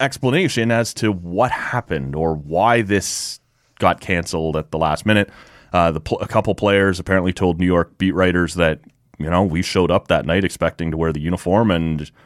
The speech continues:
it wasn't there. That wasn't what was set for us in our lockers, so we carried on."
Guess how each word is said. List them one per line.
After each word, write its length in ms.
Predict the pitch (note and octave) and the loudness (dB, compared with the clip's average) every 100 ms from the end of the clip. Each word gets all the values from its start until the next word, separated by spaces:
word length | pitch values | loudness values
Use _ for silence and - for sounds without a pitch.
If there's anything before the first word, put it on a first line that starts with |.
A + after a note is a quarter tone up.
| _ _ _ - | _ _ _ -6
it 200 | E2 - _ _ _ _ _ | -6 -6 _ _ _ _ _
wasn't 400 | C#2+ D#2+ E2+ D#2 | -2 -2 -2 -2
there. 300 | E2 G2 A#2+ | 2 2 2
That 180 | G2+ D#2 | 0 2
wasn't 260 | E2+ E2 D#2+ | 0 -2 -4
what 100 | D#2+ | -6
was 100 | - | -4
set 220 | F#2 C#2+ | -4 -2
for 120 | F#2+ | -2
us 140 | F2+ | -2
in 80 | E2+ | 0
our 120 | E2+ | 0
lockers, 440 | D#2+ F#2 - - - | 2 2 0 -4 -4
so 280 | - D2+ D#2 | -4 -2 0
we 160 | D#2 | -4
carried 320 | D2+ E2 E2 D#2+ | -6 -4 -2 2
on." 300 | F2+ A#2 | 2 2